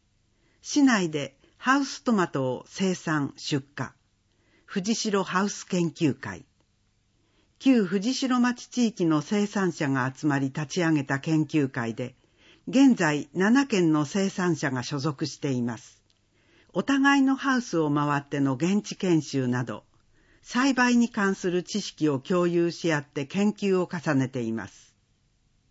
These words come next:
市内オリジナルブランド、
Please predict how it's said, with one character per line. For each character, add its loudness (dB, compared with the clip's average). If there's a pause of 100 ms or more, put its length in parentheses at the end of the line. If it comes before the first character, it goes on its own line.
(880)
市 0
内 4
オ 2
リ 6
ジ 2
ナ 4
ル 0
ブ 2
ラ 4
ン 0
ド、 -10